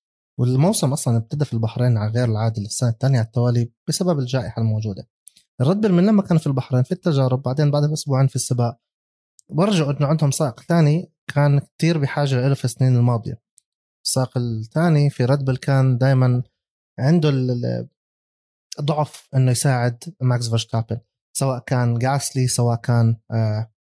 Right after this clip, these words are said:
ألبن. جابوا سيرجيو بيريز. سيرجيو بيريز في البحرين خلص خامس، وصارت معه مشكلة أصلًا في الفورميشن لاب، يعني لو بدأ، وبدأ من منصات الصيانة، لو بدأ السباق من مكانه الصحيح في الجريد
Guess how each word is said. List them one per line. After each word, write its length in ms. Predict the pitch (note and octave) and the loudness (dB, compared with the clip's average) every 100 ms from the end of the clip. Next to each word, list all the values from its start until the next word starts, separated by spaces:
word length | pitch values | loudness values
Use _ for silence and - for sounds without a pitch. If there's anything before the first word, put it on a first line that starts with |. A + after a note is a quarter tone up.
| _ - | _ -4
ألبن. 380 | B2+ B2 A#2 A#2 - _ _ | -2 -2 -4 -8 -10 _ _
جابوا 400 | C3+ F3 D#3+ E3+ | -2 0 0 -2
سيرجيو 320 | - C#3+ B2 C3+ | -4 -4 -2 -2
بيريز. 300 | G3+ C3 - - _ _ _ | 0 -2 -4 -10 _ _ _
سيرجيو 220 | D#3 C#3+ C#3+ | -2 0 0
بيريز 260 | G3 F#3+ D#3 | 0 0 0
في 80 | D3 | -2
البحرين 480 | C#3 - F3 D#3 D3 | -4 0 2 2 0
خلص 340 | D#3 D3 - | -2 0 0
خامس، 400 | F3+ F3+ C3+ - | 0 2 2 2
وصارت 320 | E3 - E3+ - | 0 0 -2 0
معه 140 | D#3 | 2
مشكلة 340 | F3+ - C#3 C#3+ | 2 0 -2 -4
أصلًا 240 | - C3+ | 0 0
في 140 | - | 0
الفورميشن 680 | B2 A#2 - B2+ D3+ - A2+ | -2 -4 -2 0 0 0 0
لاب، 140 | A#2+ - | -2 -4
يعني 260 | F#2 F#2+ - _ _ _ B2 | -6 -6 -10 _ _ _ -2
لو 100 | A#2 | -2
بدأ، 280 | - D#3 C#3 | 0 -2 0
وبدأ 400 | C3 B2 C#3+ D3+ | 0 2 2 2
من 280 | C3 C3 B2+ | 2 2 2
منصات 300 | C3 - C#3 | 0 -2 -4
الصيانة، 600 | - C3+ C3 C3 A2+ A2+ _ _ _ _ _ | -2 0 2 2 0 -4 _ _ _ _ _
لو 80 | A#2+ | -2
بدأ 180 | A#2+ C3 | -2 -2
السباق 460 | - C3 C#3 - B2+ | -2 0 -2 0 0
من 160 | A#2+ | 2
مكانه 320 | A2+ - C3 | 0 0 0
الصحيح 380 | A#2 - B2+ C#3+ | 0 -2 -2 -2
في 80 | - | 0
الجريد 420 | A#2 A#2 F3 E3 | -2 0 -2 -2